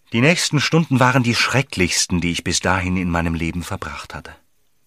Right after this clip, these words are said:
Gerade hatte sich der Käpt'n in sein Zimmer verzogen, da rief mich meine Mutter. Ich eilte zu ihr und wusste sofort, was geschehen war, als ich sie sah. Sie war leichenblass. Sie konnte kein Wort herausbringen.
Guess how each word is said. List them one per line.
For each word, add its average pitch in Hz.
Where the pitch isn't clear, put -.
Gerade 147
hatte 156
sich 139
der 139
Käpt'n 143
in 123
sein 113
Zimmer 147
verzogen, 139
da 113
rief 110
mich 104
meine 101
Mutter. 85
Ich -
eilte 87
zu 92
ihr 73
und 90
wusste 104
sofort, 85
was 82
geschehen 76
war, 73
als -
ich -
sie 82
sah. 73
Sie 80
war 78
leichenblass. 76
Sie 95
konnte 98
kein 82
Wort 78
herausbringen. 71